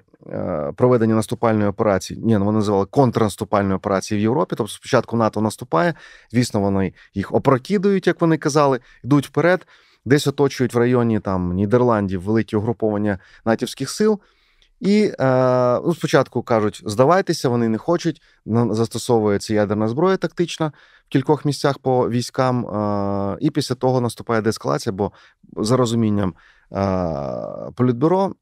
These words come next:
нато не буде продовжувати, е, бойові дії, якщо в Європі почне застосовуватися ядерна зброя. Тобто по, по оцім велич-, великим містам, по, е, оцім агломераціям почне застосовуватися ядерна зброя, вони не витримують, бо там будуть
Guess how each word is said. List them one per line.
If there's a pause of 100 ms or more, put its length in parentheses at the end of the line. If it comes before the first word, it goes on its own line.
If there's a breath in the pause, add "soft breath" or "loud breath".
нато
не
буде
продовжувати,
е,
бойові
дії,
якщо (220 soft breath)
в
Європі
почне
застосовуватися
ядерна
зброя.
Тобто
по,
по (260 loud breath)
оцім
велич-,
великим
містам,
по, (440 soft breath)
е,
оцім
агломераціям
почне
застосовуватися
ядерна
зброя,
вони
не
витримують,
бо
там
будуть